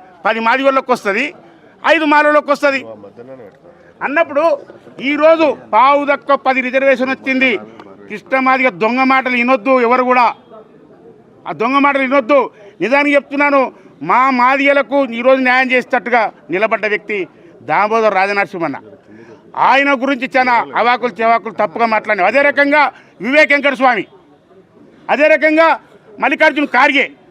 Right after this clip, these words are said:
మల్లికార్జున ఖార్గే వర్గీకరణ అడ్డు, అడ్డుకున్నాడా? వివేక్ వెంకట స్వామి చెన్నూరు ఎమ్మెల్యే దీన్ని అడ్డుకున్నాడా? ఎందుకు వాళ్ళ పేరు చెప్పి నీ పబ్బం గడుపుకుంటున్నావు? ఎందుకు వాళ్ళ పేరు చెప్పి పబ్బం గడుపుకుంటున్నావు?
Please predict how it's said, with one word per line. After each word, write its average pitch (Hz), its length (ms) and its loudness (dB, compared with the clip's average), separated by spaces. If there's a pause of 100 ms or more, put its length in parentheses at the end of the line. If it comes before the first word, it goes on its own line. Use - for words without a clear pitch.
మల్లికార్జున 247 460 -4
ఖార్గే 185 460 -2
వర్గీకరణ 180 540 -8
అడ్డు, 143 180 -6
అడ్డుకున్నాడా? 156 580 -10 (680)
వివేక్ 294 280 0
వెంకట 277 220 0
స్వామి 262 280 0
చెన్నూరు 262 240 0
ఎమ్మెల్యే 233 420 -2
దీన్ని 160 180 -4
అడ్డుకున్నాడా? 160 560 -6 (1000)
ఎందుకు 214 340 -6
వాళ్ళ 233 220 0
పేరు 226 260 -6
చెప్పి 208 260 -8
నీ 208 80 -10
పబ్బం 196 400 -6
గడుపుకుంటున్నావు? 190 540 -12 (800)
ఎందుకు 254 300 -6
వాళ్ళ 269 220 2
పేరు 269 220 0
చెప్పి 262 240 -2
పబ్బం 262 380 0
గడుపుకుంటున్నావు? 247 480 -2